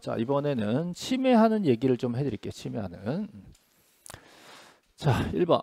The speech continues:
가등기 후 본등기 신청했을 때 그 가등기 순위 번호를 그대로 사용해서 본등기가 되죠. 그래야 본등기 순위는 가등기 순위에 따른다. 이 얘기예요.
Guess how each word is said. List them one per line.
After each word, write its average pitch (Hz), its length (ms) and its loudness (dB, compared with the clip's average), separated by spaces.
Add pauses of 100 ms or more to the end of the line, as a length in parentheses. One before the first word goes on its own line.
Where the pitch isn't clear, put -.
가등기 180 440 6
후 220 340 4
본등기 160 400 0
신청했을 147 600 0
때 110 400 0
그 175 160 6
가등기 156 460 2
순위 165 300 -4
번호를 147 520 2
그대로 175 520 4 (120)
사용해서 175 720 -2 (180)
본등기가 117 400 -2
되죠. 147 280 -2
그래야 165 300 4 (120)
본등기 202 480 4
순위는 214 540 0 (220)
가등기 120 380 4
순위에 101 220 -8
따른다. 87 360 -10
이 123 100 0
얘기예요. 95 560 -4